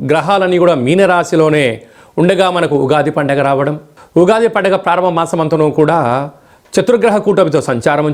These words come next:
చేయడం, ఎన్నడూ లేనటువంటి విధంగా ఈ సంవత్సరంలో నాలుగు పెద్ద గ్రహాలు మారడం, అంతనూ కూడా కష్టపడి పనిచేసేటువంటి వారికి,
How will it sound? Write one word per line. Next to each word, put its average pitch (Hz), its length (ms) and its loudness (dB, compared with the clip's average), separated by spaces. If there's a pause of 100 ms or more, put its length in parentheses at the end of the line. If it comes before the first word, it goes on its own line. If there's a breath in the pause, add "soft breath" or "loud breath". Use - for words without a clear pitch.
చేయడం, 160 280 0 (440 soft breath)
ఎన్నడూ 226 320 2
లేనటువంటి 208 520 2
విధంగా 170 500 0
ఈ 147 120 0
సంవత్సరంలో 165 540 2
నాలుగు 143 760 0 (460 soft breath)
పెద్ద 175 200 0 (140)
గ్రహాలు 190 460 0 (180)
మారడం, 151 460 -2 (420)
అంతనూ 190 300 2
కూడా 160 460 0 (420)
కష్టపడి 190 480 -2
పనిచేసేటువంటి 151 640 0
వారికి, 135 380 0